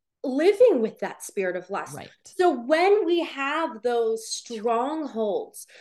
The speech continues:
Speaker 1: to the enemy, we are not going to be effective. It's not diminishing Christ. It's our sin and our flesh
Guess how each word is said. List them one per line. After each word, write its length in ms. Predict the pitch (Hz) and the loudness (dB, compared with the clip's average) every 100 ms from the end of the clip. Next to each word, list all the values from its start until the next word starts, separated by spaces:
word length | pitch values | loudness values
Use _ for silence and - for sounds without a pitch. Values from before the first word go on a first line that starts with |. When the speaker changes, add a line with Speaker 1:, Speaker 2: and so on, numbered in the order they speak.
| - - - | -20 -16 0
Speaker 1:
to 200 | 339 349 | 4 4
the 160 | 294 - | 2 -2
enemy, 420 | 262 302 262 220 | -2 0 0 -2
we 300 | 190 214 320 | -4 -2 -2
are 240 | - 277 | 0 0
not 400 | 233 240 294 - | 0 0 0 0
going 360 | 269 311 349 269 | -2 0 0 -2
to 160 | - 214 | -6 -8
be 160 | 208 | -6
effective. 680 | 196 - - 302 294 190 - - - - | -6 -6 -6 -6 -6 -8 -8 -14 -20 -8
It's 240 | 233 240 262 | -6 -4 -2
not 280 | 320 370 | 0 0
diminishing 840 | 359 302 254 254 302 359 - 262 202 | -2 -2 0 0 0 -2 -4 -4 -4
Christ. 500 | - 320 339 247 - | -4 0 0 0 -4
It's 200 | 240 254 | -2 -2
our 240 | - 233 202 | -2 -2 -4
sin 480 | - - 302 302 269 | -12 -10 -4 -4 -4
and 200 | 226 214 | -4 -6
our 260 | 196 196 _ | -6 -10 _
flesh 220 | 277 | -4